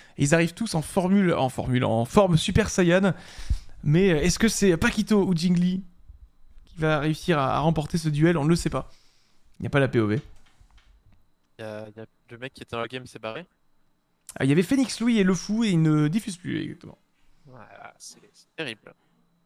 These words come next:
Speaker 2: Mais, euh, on peut imaginer que c'est un match-up Shaco trois contre,
Speaker 1: C'est Shaco trois
Speaker 2: euh,
Speaker 1: contre Jin, euh,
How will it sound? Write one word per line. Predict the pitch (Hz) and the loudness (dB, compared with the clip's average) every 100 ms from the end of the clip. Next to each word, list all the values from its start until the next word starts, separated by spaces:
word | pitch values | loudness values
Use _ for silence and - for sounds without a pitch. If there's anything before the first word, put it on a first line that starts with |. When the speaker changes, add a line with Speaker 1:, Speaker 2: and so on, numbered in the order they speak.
| _ | _
Speaker 2:
Mais, | 110 | -20
euh, | 101 110 104 101 104 110 _ _ _ _ _ _ _ _ _ _ _ _ _ _ | -20 -18 -20 -20 _ _ _ _ _ _ _ _ _ _ _ _ _ _ _ _
on | _ - | _ -14
peut | 147 | -12
imaginer | 120 117 113 120 135 135 | -12 -12 -14 -10 -10 -10
que | 110 107 | -12 -12
c'est | - 110 | -12 -14
un | 104 107 107 | -14 -14 -16
match-up | 107 - 127 | -14 -12 -14
Shaco | - 117 120 | -12 -14 -14
trois | - 127 127 | -14 -8 -8
contre, | - 107 - 107 107 107 _ _ _ _ _ _ - | -10 -20 -18 -16 -16 -18 _ _ _ _ _ _ -10
Speaker 1:
C'est | 156 | -2
Shaco | 170 170 | 2 2
trois | 247 | 4
Speaker 2:
euh, | |
Speaker 1:
contre | 202 165 165 | 2 4 2
Jin, | 147 175 240 247 | 2 0 2 2
euh, | 160 151 151 147 143 139 | 0 -2 -4 -6 -8 -10